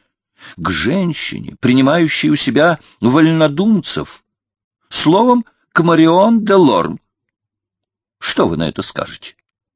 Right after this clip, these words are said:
Отвечайте. Не отнимая своей руки у короля, Сен-Мар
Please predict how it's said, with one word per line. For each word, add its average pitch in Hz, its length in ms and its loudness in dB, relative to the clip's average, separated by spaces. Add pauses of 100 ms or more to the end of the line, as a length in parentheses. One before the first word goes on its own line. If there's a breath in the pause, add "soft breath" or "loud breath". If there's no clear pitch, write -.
(320)
Отвечайте. 127 1040 -4 (1500)
Не 104 240 -2
отнимая 95 720 -6
своей 76 400 -4
руки 78 320 -6
у 69 120 -4
короля, 82 500 -6 (440)
Сен-Мар 98 800 -4